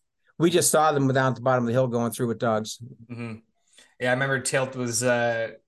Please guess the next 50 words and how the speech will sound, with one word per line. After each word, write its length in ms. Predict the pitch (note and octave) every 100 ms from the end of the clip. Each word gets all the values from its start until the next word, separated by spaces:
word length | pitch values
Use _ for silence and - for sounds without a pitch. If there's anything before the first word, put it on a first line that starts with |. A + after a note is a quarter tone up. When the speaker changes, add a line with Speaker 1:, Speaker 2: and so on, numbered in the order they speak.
| _ _
Speaker 2:
talking 300 | - B2+ B2
about 240 | B2 B2+ A#2+
his, 340 | C3+ B2+ B2 _ - -
I 80 | -
think 160 | D3 D#3
he 60 |
had 140 | D#3+ C#3
a 20 |
few 300 | C3 E3 D#3+
dog 360 | C3+ C#3 C#3 C3+
experiences, 720 | B2+ - B2+ B2 B2 A2+ A2
and 220 | A2 G#2+ G#2+
yeah, 220 | G2+ G#2+
t-, 180 | - D3
to 120 | C#3+
this 200 | F#3 F3
day, 320 | - E3+ D3 B2
yeah, 180 | B2
I 80 | G#2+
can't 260 | G#2+ G#2 G#2+
stand 280 | - G#2 G#2+
dogs. 160 | G#2+
It's 140 | A#2+ -
quite 220 | - A2+
funny. 220 | A#2+ A#2
Speaker 1:
Yeah, 60 | G#3+
because 360 | D3 F3+ D#3+ - - -
once 300 | D3+ A3+ A3
they 100 | G3+
get 140 | G3
a 40 |
whiff 280 | F3 A3+ B3
of 60 | G3+
you, 200 | D#3 E3+
it's 280 | D#3+ D#3 -
kinda 280 | E3+ E3
hard 220 | D3+ F3 D#3
to 60 |
get 120 | D3+
away 220 | D3+ D3+ G#3+
from 180 | E3
it, 100 | A#2 -
you 80 | A#2+
know? 240 | B2 C#3+ - _ -
What 80 | D#3
you 20 |
can 100 | D#3
do 80 | F3+
is 160 | C#3+
run, 240 | A#2+ D#3+